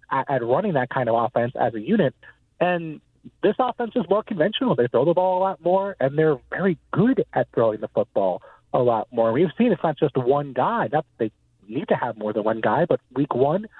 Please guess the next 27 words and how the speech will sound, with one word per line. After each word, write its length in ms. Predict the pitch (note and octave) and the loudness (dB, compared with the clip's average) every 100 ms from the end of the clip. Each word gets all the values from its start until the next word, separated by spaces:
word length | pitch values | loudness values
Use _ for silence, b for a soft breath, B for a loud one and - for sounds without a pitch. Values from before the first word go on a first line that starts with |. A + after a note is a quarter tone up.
| B - | B 0
it 80 | D#3 | 2
was 100 | D#3 | 4
the 120 | D#3 D#3+ | 2 4
A 40 | |
J 140 | D#3+ | 2
Brown 320 | D3+ D3 G#3+ G#3+ | 0 0 -2 -4
show. 300 | - G2 G2+ _ C3+ | -4 -2 -4 _ 0
Yesterday, 500 | C3+ F#3+ G#3+ A#3 A#3 B B | 2 2 2 2 0 B B
more 240 | C3+ C3+ F3 | -2 0 2
Devontae 500 | D#3 D3+ E3 D#3+ D3 - | 0 -2 -2 -2 -4 -2
Smith 200 | F#3 A3+ | -2 0
mixed 280 | F#3 C3 - | -2 -4 -2
in. 240 | A2 G#2 - | -4 -2 0
So 120 | C3+ | 0
it 60 | - | 2
feels 180 | G3 - | 0 2
like 200 | F#3 D#3+ - b b | 0 0 -8 b b
they 200 | C#3 D#3+ D3+ | 0 0 0
have 260 | E3 E3 D3+ | -4 -6 -6
the 100 | C3 B2 - | -6 -6 -2
depth 240 | C#3+ A3+ _ - - | 0 0 _ -20 -4
in 160 | C3+ B2+ | -4 -2
terms 200 | C#3+ C3+ | -2 0
of 60 | |
their 100 | B2+ | 2
receiving 420 | A2+ - A3 A#3 E3+ | 2 2 0 0 0
core, 360 | D3 B2+ B2+ | 0 2 0